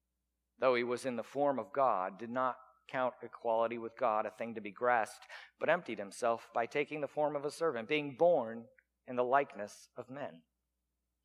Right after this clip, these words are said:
He came as the Son of Man,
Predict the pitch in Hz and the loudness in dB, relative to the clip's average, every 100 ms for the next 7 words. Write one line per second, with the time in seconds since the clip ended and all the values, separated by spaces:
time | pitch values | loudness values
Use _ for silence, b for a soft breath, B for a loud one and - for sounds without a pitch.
0 | _ _ _ _ _ _ _ _ _ - | _ _ _ _ _ _ _ _ _ -16
1 | 127 175 190 160 117 107 - 156 139 113 | -10 -4 -2 -4 -8 -14 -10 -8 -6 -6
2 | 113 | -8